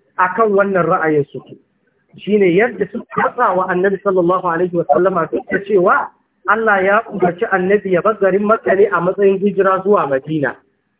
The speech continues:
Amma na daga cikin sabubban da suka sa aka yi hijira din, shine irin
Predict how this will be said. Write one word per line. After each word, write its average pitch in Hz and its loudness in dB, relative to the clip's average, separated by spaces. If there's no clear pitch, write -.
Amma 202 0
na 202 2
daga 175 0
cikin 226 -2
sabubban 240 0
da - 4
suka 214 0
sa 202 2
aka 202 -2
yi 156 -2
hijira 190 0
din, 262 -2
shine 220 2
irin 208 2